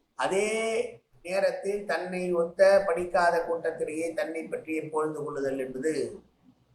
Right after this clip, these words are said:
எதிரில் வருகிற அம்புக்கு பயந்து வீட்டுக்குள் சென்றால் அங்கே ஏற்கனவே வில்லும் அம்புமாக ஆட்கள் இருந்தால் என்ன நடக்குமோ அதுதான் நடக்கும்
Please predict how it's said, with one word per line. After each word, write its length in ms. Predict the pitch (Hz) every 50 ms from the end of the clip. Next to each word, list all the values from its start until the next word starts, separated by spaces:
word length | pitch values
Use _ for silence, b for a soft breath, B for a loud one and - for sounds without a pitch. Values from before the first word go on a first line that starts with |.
| _ _ _ _ -
எதிரில் 360 | 147 165 175 226 220 220 208
வருகிற 340 | 190 190 190 190 185 170 156
அம்புக்கு 360 | 175 180 185 180 - 185 -
பயந்து 300 | 165 165 165 165 160 160
வீட்டுக்குள் 460 | 160 175 165 170 160 160 165 165 160
சென்றால் 440 | 151 151 147 147 151 147 147 147 143
அங்கே 360 | 143 143 147 147 147 143 143
ஏற்கனவே 520 | 147 156 156 151 160 151 151 151 156 156
வில்லும் 320 | 151 151 151 156 160 156 156
அம்புமாக 540 | 147 147 151 - - 143 139 135 139 143 139
ஆட்கள் 340 | 139 135 139 - 151 147
இருந்தால் 320 | 139 139 143 139 135 131 131
என்ன 180 | 127 135 135
நடக்குமோ 520 | 135 131 131 127 127 - 131 135 131 - 127
அதுதான் 400 | 127 127 127 127 135 131 123 113
நடக்கும் 440 | 120 117 117 117 117 - 120 120 117